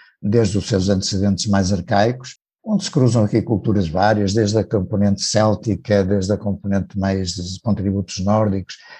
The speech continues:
mitologias várias, eh, acentuadamente valorizando os elementos femininos das várias deusas, não é? Eh, de, desde, das deusas da fertilidade que nos chegaram aqui através do, do,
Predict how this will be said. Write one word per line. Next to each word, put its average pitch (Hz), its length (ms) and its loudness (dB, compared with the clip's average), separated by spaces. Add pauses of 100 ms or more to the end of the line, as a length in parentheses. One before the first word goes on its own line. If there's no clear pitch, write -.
(120)
mitologias 110 720 2
várias, 107 540 2 (260)
eh, 170 220 0
acentuadamente 117 1000 0 (420)
valorizando 107 640 2
os 98 100 0
elementos 101 360 0
femininos 101 600 0
das 98 240 0
várias 95 440 0
deusas, 101 560 0
não 92 120 -2
é? 123 160 2 (440)
Eh, 113 140 -2
de, 117 180 -2 (120)
desde, 123 400 0 (360)
das 113 160 2
deusas 123 340 4
da 113 140 2
fertilidade 107 680 2
que - 80 -16
nos 107 120 -2
chegaram 104 360 2
aqui 101 220 0
através 98 380 0
do, 92 120 -2
do, 87 220 -8